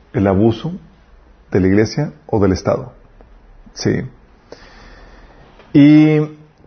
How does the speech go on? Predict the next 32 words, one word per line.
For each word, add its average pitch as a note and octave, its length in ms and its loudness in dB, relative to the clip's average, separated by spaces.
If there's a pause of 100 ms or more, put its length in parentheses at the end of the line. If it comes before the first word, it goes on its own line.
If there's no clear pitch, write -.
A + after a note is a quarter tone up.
(320)
quiero F3+ 120 2
hacer F#3 160 2
un F3+ 100 2
pequeño D#3+ 380 2
repaso C3 440 0
de C3 80 0
lo A2+ 40 -2
que B2+ 80 -4
hemos A#2+ 200 -2
estado A#2 300 2
viendo A#2 600 0
en A2 200 -6
las - 100 -16
sesiones A#2 300 -4
pasadas. G2+ 560 -6 (760)
Quiero F3 180 2
darles F3+ 280 2
el D#3 60 -4
contexto C3+ 520 -2
de C3+ 80 0
por A2 220 -6
qué C3+ 120 -2
se C#3+ 140 -2
da B2+ 120 0
este B2+ 200 -4
abuso. G#2+ 480 -2 (160)
Sí, G#2+ 260 -6
y F#2+ 60 -4
quiero B2+ 140 0
que D#3 60 -4
estén C#3 200 0
muy C#3 460 0